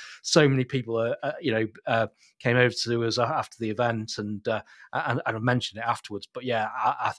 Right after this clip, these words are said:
I think that is quite cool. So, uh, I, I'm, I'm glad someone else has picked up on that.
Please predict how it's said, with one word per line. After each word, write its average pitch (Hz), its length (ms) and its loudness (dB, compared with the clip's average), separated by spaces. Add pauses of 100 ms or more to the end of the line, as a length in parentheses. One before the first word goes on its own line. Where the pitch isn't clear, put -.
I 120 60 4
think 117 180 -4
that 110 200 -4
is 101 80 -6
quite 107 280 -8
cool. 113 220 -4
So, 104 300 -6
uh, 101 100 -4 (380)
I, 113 140 4 (100)
I'm, 127 160 0
I'm 127 120 0
glad 143 200 8
someone 120 240 0
else 120 180 2
has 113 80 -12
picked - 260 -14
up 110 100 -12
on 101 120 -4
that. 104 180 -4